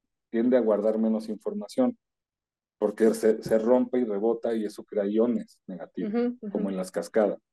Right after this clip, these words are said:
Speaker 2: Ok.
Speaker 1: O sea, cuando tú te limpias y te cargas, es como en una cascada.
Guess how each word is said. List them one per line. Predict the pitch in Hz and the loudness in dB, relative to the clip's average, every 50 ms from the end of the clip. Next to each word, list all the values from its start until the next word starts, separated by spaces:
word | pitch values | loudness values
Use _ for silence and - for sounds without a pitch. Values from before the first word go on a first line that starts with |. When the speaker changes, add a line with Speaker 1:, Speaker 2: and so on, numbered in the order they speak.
| _ _ _ _ _ - | _ _ _ _ _ -16
Speaker 2:
Ok. | 202 196 - 175 180 - _ _ _ _ _ _ _ | -16 -12 -10 -10 -12 -12 _ _ _ _ _ _ _
Speaker 1:
O | - | -2
sea, | - 113 | -2 2
cuando | - 120 120 120 127 123 | 4 4 6 6 4 4
tú | - - 170 175 | 6 4 4 6
te | - 185 | 6 6
limpias | 180 180 180 175 165 - 165 156 156 - | 6 6 4 2 2 0 -2 -2 0 -2
y | 127 - | -4 -4
te | - 131 | -6 -6
cargas, | - - 120 117 117 117 127 117 120 | -2 2 2 2 4 4 2 0 0
es | 113 - | -4 -4
como | - 120 117 113 | -2 0 2 2
en | 110 117 | 2 4
una | 117 113 110 | 4 2 2
cascada. | - 113 - - - - 95 87 | 0 -4 -8 -6 -4 -4 -4 -4